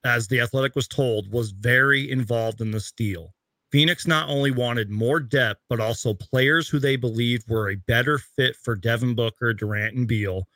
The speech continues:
Nurkic, the twenty-nine-year-old big man who was signed through the twenty twenty-five twenty-six campaign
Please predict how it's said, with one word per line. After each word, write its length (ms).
Nurkic, 600
the 100
twenty-nine-year-old 880
big 180
man 400
who 80
was 160
signed 260
through 100
the 80
twenty 280
twenty-five 480
twenty-six 480
campaign 680